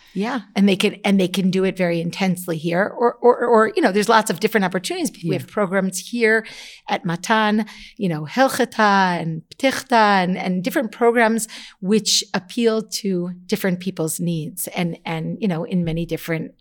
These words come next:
Speaker 1: areas of learning, as we said.
Speaker 2: And where, where would you like things to go in the future? What, where's an area of growth that you think, uh,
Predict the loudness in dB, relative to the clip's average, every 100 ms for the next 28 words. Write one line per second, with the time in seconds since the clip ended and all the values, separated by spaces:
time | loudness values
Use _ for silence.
0 | -8 -6 -6 -6 -8 -8 -8 -6 -6 -8
1 | -10 -8 -10 -10 -10 -10 -12 -14 _ -20
2 | _ _ -2 0 2 0 0 -2 -4 -2
3 | 0 0 0 -2 0 -2 -6 -8 -4 -4
4 | -2 -2 -2 -4 -8 -6 -6 -6 -8 -10
5 | -8 -8 -6 -6 -4 -2 -2 -2 -2 -4
6 | -6 -4 -4 -4 -6 -10 -10 -6 -6 -6
7 | -8 -10 -10